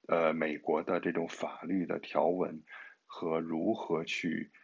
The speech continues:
在美国的环境用他的游戏规则去打赢官司的这么一个，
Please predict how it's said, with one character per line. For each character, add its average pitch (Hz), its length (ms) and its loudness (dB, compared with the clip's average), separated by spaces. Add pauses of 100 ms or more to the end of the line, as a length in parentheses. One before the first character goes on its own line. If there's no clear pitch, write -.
(320)
在 87 160 -4
美 78 320 -6
国 82 240 0
的 98 100 0
环 71 320 2
境 90 300 -2
用 90 160 -2
他 110 180 0
的 104 100 0
游 82 180 0
戏 - 140 -4
规 87 180 2
则 85 240 -4
去 - 340 -6 (240)
打 - 240 -8
赢 82 140 -4
官 113 240 4
司 - 180 -2
的 - 180 -6 (480)
这 85 140 -4
么 76 80 -2
一 - 140 -4
个， 78 280 0